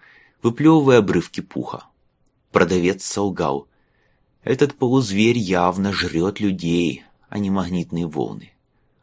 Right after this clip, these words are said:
Опутывает их ночью и переваривает, как амёба.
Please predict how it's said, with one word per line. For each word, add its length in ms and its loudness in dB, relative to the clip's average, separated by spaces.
Опутывает 640 -4
их 180 -6
ночью 460 -2
и 80 -4
переваривает, 1000 -2
как 260 -8
амёба. 520 -4